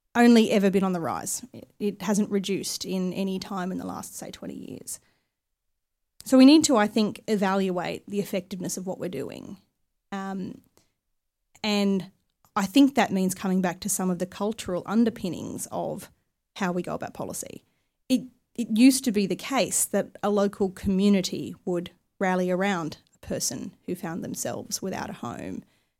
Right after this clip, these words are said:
Um, their extended family, their local church, their, um, their neighbours would help them out. They would help them through adversity and take some ownership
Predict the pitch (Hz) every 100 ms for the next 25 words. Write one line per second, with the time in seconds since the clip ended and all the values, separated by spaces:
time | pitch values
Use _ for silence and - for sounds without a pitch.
0 | _ - 170 - 196 _ 180 165 - 185
1 | 196 185 233 240 240 233 233 220 165 151
2 | - 180 - 202 208 208 190 - - -
3 | - 101 104 - _ _ _ - 147 -
4 | 196 190 190 196 208 190 85 156 - -
5 | 208 185 196 - 185 160 - 120 - _
6 | _ 185 185 185 208 208 190 180 175 170
7 | 160 151 - 110 123 - _ _ _ 185
8 | 190 175 180 - - 208 - 208 196 202
9 | 196 - -